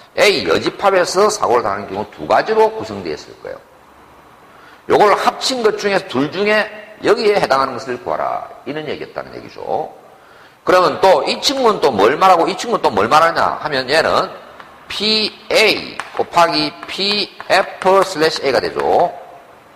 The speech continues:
플러스 얘는 뭘 말하냐? 피에이 여집합 곱하기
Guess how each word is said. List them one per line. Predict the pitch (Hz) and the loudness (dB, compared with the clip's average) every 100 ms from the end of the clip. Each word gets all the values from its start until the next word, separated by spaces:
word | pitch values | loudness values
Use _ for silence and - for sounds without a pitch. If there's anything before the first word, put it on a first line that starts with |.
| - - - - - - - - - - | -20 -20 -20 -20 -20 -20 -20 -20 -14 -2
플러스 | 143 165 156 - 82 - | 4 4 4 0 -2 2
얘는 | 180 226 170 | 2 4 2
뭘 | 135 | 4
말하냐? | 156 165 165 107 - - - | 4 4 4 2 0 -6 -8
피에이 | - 214 226 214 - 147 196 214 165 | -4 -2 -2 -6 0 4 4 2 0
여집합 | 175 95 143 - 214 - | 0 0 -4 -2 0 0
곱하기 | 127 - 147 117 90 143 220 - | -4 0 -2 -2 -4 -2 -4 -6